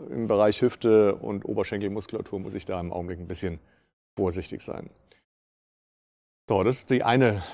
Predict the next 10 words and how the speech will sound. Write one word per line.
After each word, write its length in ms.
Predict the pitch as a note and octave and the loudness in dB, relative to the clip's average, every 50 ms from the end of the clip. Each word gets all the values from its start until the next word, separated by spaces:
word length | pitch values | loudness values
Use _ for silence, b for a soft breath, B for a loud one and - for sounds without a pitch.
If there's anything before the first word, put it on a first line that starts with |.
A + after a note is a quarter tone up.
| B _ _ | B _ _
Baustelle. 580 | - E2 F#2+ A2+ G#2+ - - C#3 C#3+ D#3 E3 D#3+ D3 B B B B B - | -4 -2 -2 -2 0 2 2 4 4 4 2 2 -6 B B B B B -4
Die 80 | A2 | -4
andere 240 | F#2 A2+ B2+ A#2 A#2+ | -2 -2 -2 -2 0
Baustelle 400 | G#2+ A2+ A2 A2+ - - A#2+ G#2+ | 2 2 2 2 2 0 0 0
ist, 180 | G2+ G2+ - - | 0 -2 -4 -8
dass 120 | - - | -8 -8
ich 160 | A2 - - | -10 -10 -6
grundsätzlich 560 | - B2 C3 D3+ C#3 - F2+ - - - - | -2 0 0 0 -2 -6 -8 -8 -8 -8 -6
seit 540 | - G2 F2 F2+ - - - - - - _ - | -4 -4 -4 -4 -6 -10 -14 -16 -20 -20 _ -16
einigen 640 | - - - F#2 F#2+ G2+ G2 F#2 F#2 F2+ F2+ F2 | -16 -14 -12 -12 -10 -10 -8 -8 -8 -8 -10 -12